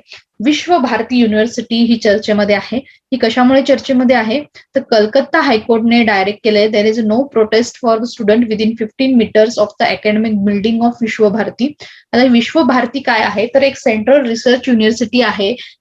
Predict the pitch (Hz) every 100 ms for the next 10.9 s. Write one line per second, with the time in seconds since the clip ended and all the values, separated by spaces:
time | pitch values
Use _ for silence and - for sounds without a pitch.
0 | - 208 247 - 240 226 214 190 185 185
1 | - 226 233 208 214 262 277 269 269 254
2 | 269 226 202 - 214 214 226 220 208 -
3 | 214 277 - - _ 247 269 294 294 -
4 | 285 294 277 269 240 254 233 233 226 233
5 | 254 226 240 226 220 214 214 233 240 294
6 | 240 190 226 269 294 294 208 202 208 185
7 | - _ _ - 220 240 277 233 247 302
8 | 277 226 208 220 214 233 240 240 240 208
9 | 208 220 214 196 254 233 - 269 254 220
10 | 233 240 220 247 285 - 214 208